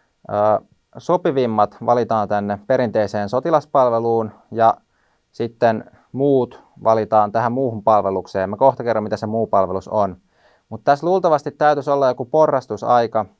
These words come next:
jotta tää prosessi saadaan, niin kun, tehtyä. Luultavasti alkuun se jako olisi aika karkea sillä lailla, että miehet menee sinne sotilaspalvelukseen ja sitten tää naisten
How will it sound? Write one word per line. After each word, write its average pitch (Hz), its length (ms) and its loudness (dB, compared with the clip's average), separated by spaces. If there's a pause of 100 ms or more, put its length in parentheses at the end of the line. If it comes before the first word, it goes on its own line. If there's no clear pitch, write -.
(140)
jotta 101 200 -8
tää 110 160 0
prosessi 117 320 -4
saadaan, 101 360 -2 (200)
niin 101 180 -10
kun, 101 200 -8
tehtyä. 147 440 0 (500)
Luultavasti 135 440 0
alkuun 135 380 2
se 117 80 -6
jako 120 320 0
olisi 107 140 -2
aika 107 140 -4
karkea 107 600 0 (340)
sillä 113 340 -2
lailla, 98 320 0 (540)
että 107 220 -6
miehet 135 360 0
menee 113 220 -2
sinne 107 140 -6
sotilaspalvelukseen 107 1120 -2
ja 98 100 -10
sitten 113 320 -8
tää 104 300 2 (580)
naisten 117 640 0